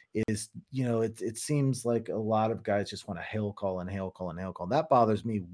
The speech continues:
way more than people calling when they're actually, uh,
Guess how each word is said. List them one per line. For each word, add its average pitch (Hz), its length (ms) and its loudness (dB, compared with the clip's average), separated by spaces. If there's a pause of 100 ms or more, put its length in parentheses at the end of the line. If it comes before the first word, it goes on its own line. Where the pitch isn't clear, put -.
(160)
way 156 280 8
more 110 380 0 (420)
than 113 160 0
people 107 280 -4
calling 104 460 0
when 98 140 -2
they're 92 140 -2
actually, 90 760 -4 (600)
uh, 98 260 -2